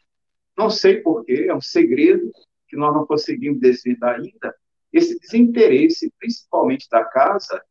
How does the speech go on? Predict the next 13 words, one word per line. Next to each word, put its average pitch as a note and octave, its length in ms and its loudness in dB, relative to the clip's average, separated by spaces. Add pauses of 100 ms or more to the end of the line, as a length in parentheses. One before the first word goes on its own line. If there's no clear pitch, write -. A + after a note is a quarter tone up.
(220)
em G3 100 0
realizar G#3+ 460 4
o A3 100 6
concurso. - 580 0 (460)
É - 40 -4
uma C#4+ 140 0
questão E3+ 380 -2
de F3+ 100 -4
moralidade, F#3+ 720 2
não C#3+ 160 -2
é A#3 60 4
uma C#3+ 160 2
questão, C3+ 600 0